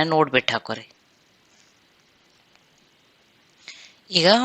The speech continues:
ಹುಳಿ ಹಾಕಿನಲ್ರಿ, ಅದಕ್ಕೊಂದ್ ಎರಡ್ ಸ್ಪೂನ್ ಆಗಷ್ಟೇ ಬೆಲ್ಲವನ್ನ ಪುಡಿ ಮಾಡಿ ಹಾಕಿದೀನಿ. ನೋಡಿ, ಇದನ್ನ ತರಿ ತರಿಯಾಗಿನೇ ಗ್ರೈಂಡ್ ಮಾಡ್ಕೋತೀನಿ.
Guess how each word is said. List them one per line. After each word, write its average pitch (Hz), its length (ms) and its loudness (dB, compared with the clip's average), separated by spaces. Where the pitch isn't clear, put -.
ಹುಳಿ 196 360 4
ಹಾಕಿನಲ್ರಿ, 175 500 0
ಅದಕ್ಕೊಂದ್ 180 520 -2
ಎರಡ್ 170 300 4
ಸ್ಪೂನ್ 165 380 -2
ಆಗಷ್ಟೇ 147 460 0
ಬೆಲ್ಲವನ್ನ 147 560 -2
ಪುಡಿ 208 300 0
ಮಾಡಿ 139 240 -6
ಹಾಕಿದೀನಿ. 127 460 -16
ನೋಡಿ, 147 260 0
ಇದನ್ನ 180 280 2
ತರಿ 180 300 2
ತರಿಯಾಗಿನೇ 190 580 4
ಗ್ರೈಂಡ್ 147 340 2
ಮಾಡ್ಕೋತೀನಿ. 135 420 -14